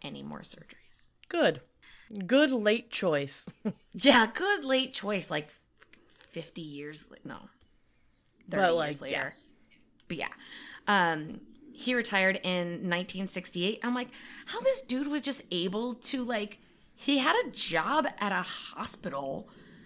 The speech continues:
Speaker 1: and then was just like, 'All right, I'm gonna retire now. That was fun.'" Like, what
Speaker 2: Yeah.
Speaker 1: the f-
Speaker 2: Every, oh, God.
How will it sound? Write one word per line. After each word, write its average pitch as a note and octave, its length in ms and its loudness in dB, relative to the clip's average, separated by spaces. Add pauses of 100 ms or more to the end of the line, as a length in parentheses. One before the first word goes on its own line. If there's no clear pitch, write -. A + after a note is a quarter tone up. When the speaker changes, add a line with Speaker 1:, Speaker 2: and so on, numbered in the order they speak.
(340)
Speaker 1:
and B3+ 120 2
then B3+ 100 4
was C4 120 0
just A#3+ 140 -6
like, C4+ 180 0
'All D4+ 100 4
right, C4+ 160 6
I'm C4+ 80 2
gonna C4 140 2
retire F#3+ 420 6
now. E3+ 180 6
That G3 120 2
was F#3 120 -6
fun.'" E3+ 360 0
Like, G#3+ 220 -4
what A4 340 4
Speaker 2:
Yeah. - 160 0
Speaker 1:
the F5 60 6
f- - 180 6 (2000)
Speaker 2:
Every, D4 520 10
oh, A3 560 10
God. G3+ 360 2